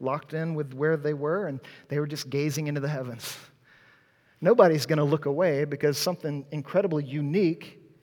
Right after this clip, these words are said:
just happened. Something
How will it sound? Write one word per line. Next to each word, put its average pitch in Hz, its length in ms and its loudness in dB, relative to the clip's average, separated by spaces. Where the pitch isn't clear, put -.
just 160 260 -6
happened. - 460 -10
Something 175 460 -2